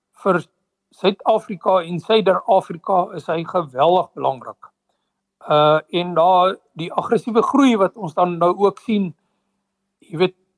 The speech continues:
uh, is 'n baie goeie inspuiting vir ons ekonomie, uh, vorentoe. So, as die bedryf, uh, vashak, sal dit definitief, uh, 'n geweldige impak hê op die Suid-Afrikaanse ekonomie.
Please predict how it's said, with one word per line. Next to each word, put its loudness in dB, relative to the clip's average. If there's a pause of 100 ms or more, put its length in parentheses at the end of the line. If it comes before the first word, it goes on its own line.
(300)
uh, 2 (160)
is -10
'n -6
baie 2
goeie -2
inspuiting -4
vir -2
ons -2
ekonomie, -2
uh, 4 (100)
vorentoe. 0
So, 2 (560)
as -4
die 0
bedryf, 2 (640)
uh, 0
vashak, -2
sal -2
dit -6
definitief, -8 (720)
uh, 2 (140)
'n -8
geweldige 0
impak -2
hê -4 (100)
op -16
die -4
Suid-Afrikaanse -2
ekonomie. -4